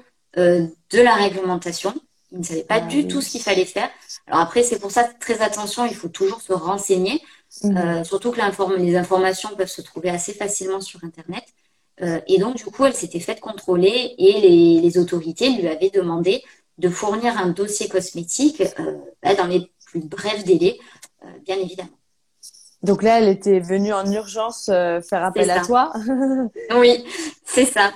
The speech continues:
Speaker 2: Euh.
Speaker 1: Et, euh, après, il faut savoir que si, euh, les autorités vont contrôler un produit et que, euh, ils se rendent compte, admettons, sur la liste des ingrédients, qu'un produit, qu'il y a une, un ingrédient interdit, là, par contre, c'est un retrait du produit, euh,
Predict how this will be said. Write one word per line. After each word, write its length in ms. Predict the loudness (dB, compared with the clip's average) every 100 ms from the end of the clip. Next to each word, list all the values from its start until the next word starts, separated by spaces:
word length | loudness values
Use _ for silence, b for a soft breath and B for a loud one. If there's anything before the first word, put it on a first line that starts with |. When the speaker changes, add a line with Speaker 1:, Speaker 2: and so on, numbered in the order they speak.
| -6 -10
Speaker 2:
Euh. 200 | -8 4
Speaker 1:
Et, 260 | 8 10 10
euh, 220 | 8 6
après, 280 | 4 4 2
il 40 |
faut 140 | 4 2
savoir 420 | 2 4 2 4
que 160 | 4 4
si, 540 | 2 -4 2 2 0 B _ 0
euh, 640 | 4 8 8 8 6 4 6
les 180 | 6
autorités 760 | 6 4 -2 -4 -4 -6 -6 -4
vont 140 | -2 -4
contrôler 460 | -4 -10 -8 -6
un 160 | -4 -4
produit 560 | -4 -4 -4 -6 -16 -20 b _ _ 4
et 140 | 4
que, 420 | 6 8 10 10 6 -4
euh, 260 | -8 -8 -8
ils 80 | -4
se 120 | -2
rendent 300 | 0 -2 -2
compte, 420 | -2 -2 -4 -2
admettons, 440 | 0 2 0 -2 -8
sur 220 | -10 -10
la 80 | -10
liste 260 | -8 -8
des 140 | -8 -6
ingrédients, 440 | -8 -8 -6 -6 -6
qu'un 120 | -10
produit, 500 | -4 -4 -4 -8 -14
qu'il 160 | -10 -4
y 40 |
a 60 | -4
une, 120 | -2
un 160 | 0 0
ingrédient 400 | 0 0 -2 -2
interdit, 640 | -2 -4 -4 -4 -4 -8 -12 b _ _
là, 220 | 0 2 4
par 220 | 2 0
contre, 160 | -6 -6
c'est 160 | -2
un 180 | 0 0
retrait 440 | 2 0 0 -8
du 160 | -8 -10
produit, 600 | 0 0 0 -2 -2 2
euh, 540 | 2 2 0 -2 -4